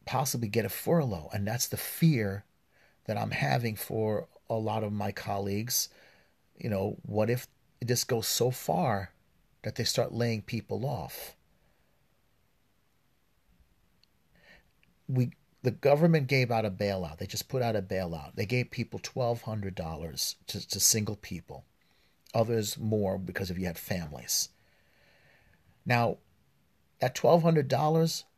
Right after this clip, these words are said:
of course, nobody's gonna say no to it. You, you gotta be silly if you, if you say no to it. But there's one problem.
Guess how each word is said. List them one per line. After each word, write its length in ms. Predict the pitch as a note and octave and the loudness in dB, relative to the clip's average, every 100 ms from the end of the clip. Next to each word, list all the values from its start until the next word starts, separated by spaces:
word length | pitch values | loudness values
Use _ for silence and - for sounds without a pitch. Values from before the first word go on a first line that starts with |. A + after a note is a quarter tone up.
| _ | _
of 60 | - | 0
course, 240 | D#3+ C3 | 2 2
nobody's 280 | C#3+ C#3 B2 | 2 2 2
gonna 160 | A#2+ G#2+ | 0 0
say 240 | - G#2+ | 0 0
no 200 | G#2+ G2+ | -2 -2
to 240 | - - | -4 -8
it. 200 | - - - _ _ _ _ _ _ _ _ _ | -12 -16 -20 _ _ _ _ _ _ _ _ _
You, 140 | - A2+ | -8 -6
you 140 | - | -2
gotta 140 | A#2 G#2 | -2 0
be 100 | G#2+ | 0
silly 400 | - C#3+ G#2+ F2 | 2 4 2 0
if 140 | G2 - | -6 -4
you, 140 | G#2+ | -4
if 140 | - G2 | -4 -4
you 60 | |
say 240 | G2 G#2+ F#2+ | -2 -2 -2
no 160 | F#2 | -4
to 200 | - E2+ | -6 -8
it. 100 | D2+ _ _ - - - - _ _ _ _ | -12 _ _ -20 -20 -20 -20 _ _ _ _
But 120 | - B2+ | -2 0
there's 180 | B2+ | 2
one 140 | B2+ B2 | 2 -2
problem. 500 | - B2+ G2+ - | 2 2 2 -2